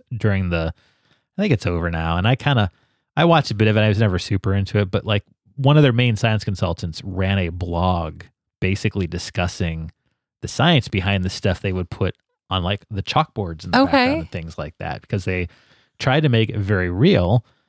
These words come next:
Speaker 1: and they would kinda dive into it. And it's kinda one of those, like, it's almost like, you know, some T V shows will have, like, a companion podcast where the producers talk
Speaker 2: Mm-hmm.
Speaker 1: about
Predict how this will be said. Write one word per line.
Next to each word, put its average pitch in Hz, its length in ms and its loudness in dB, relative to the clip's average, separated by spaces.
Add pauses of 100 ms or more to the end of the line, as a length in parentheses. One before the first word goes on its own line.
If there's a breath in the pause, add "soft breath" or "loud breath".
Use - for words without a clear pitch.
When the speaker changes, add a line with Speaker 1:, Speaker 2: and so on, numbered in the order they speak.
(500)
Speaker 1:
and 139 180 4
they 143 100 6
would 135 200 4
kinda 143 200 4
dive 127 300 4
into 160 260 2
it. - 20 6
And 143 80 6
it's 170 100 0
kinda 214 160 4
one 185 80 8
of 160 40 8
those, 131 80 6
like, 120 200 4 (1000 soft breath)
it's 143 140 4
almost 208 260 4
like, 143 180 4
you 139 60 6
know, 123 60 6
some 123 380 2 (100)
T 123 160 0
V 113 160 2
shows 110 340 2
will 101 80 2
have, 92 160 0
like, 95 140 -4
a 95 60 -10 (340)
companion 101 560 0
podcast 95 680 -2
where 90 100 -2
the 87 80 -2
producers 92 520 -2
talk 202 240 4
Speaker 2:
Mm-hmm. 208 80 2
Speaker 1:
about 226 300 0